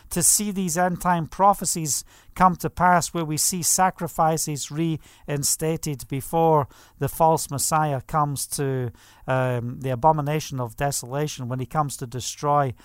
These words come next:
and, um, defame the temple of Yahovah. You know, I'm not saying we have to have a whole temple in place, but we have to have certain things in place. And I am not looking to Judaism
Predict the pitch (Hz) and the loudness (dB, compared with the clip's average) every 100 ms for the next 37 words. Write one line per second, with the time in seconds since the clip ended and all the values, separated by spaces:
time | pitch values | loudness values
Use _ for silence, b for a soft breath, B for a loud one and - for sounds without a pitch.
0 | b b b 131 131 117 147 127 120 113 | b b b -2 -2 -2 -2 0 -2 -4
1 | 110 143 151 107 123 - - 202 208 175 | -8 -12 -14 -8 -8 -6 -2 0 2 0
2 | 139 - 135 - 175 175 - 147 156 131 | -2 -4 -8 -2 0 0 -2 -4 -2 -4
3 | 131 147 139 135 160 156 127 - B B | 0 0 0 2 6 6 6 -2 B B
4 | B 185 190 160 190 185 180 170 151 139 | B 4 4 6 2 2 -2 -2 -2 0
5 | 160 147 131 151 156 - 165 135 175 208 | 0 2 2 2 0 -2 -6 -4 -2 -2
6 | 175 156 131 147 135 - 151 143 139 160 | -2 -4 -4 -2 -2 -2 -6 -8 -4 0
7 | 175 - 139 180 180 147 - B B B | 0 -2 -2 4 6 4 2 B B B
8 | - - 170 156 143 156 151 - 131 - | -2 4 4 2 -4 -4 -4 -4 -6 -2
9 | 185 156 147 202 208 170 214 247 190 220 | 0 0 2 4 6 6 6 4 2 0
10 | 185 151 127 196 226 202 165 147 | -2 -4 -4 -4 -2 -2 0 -4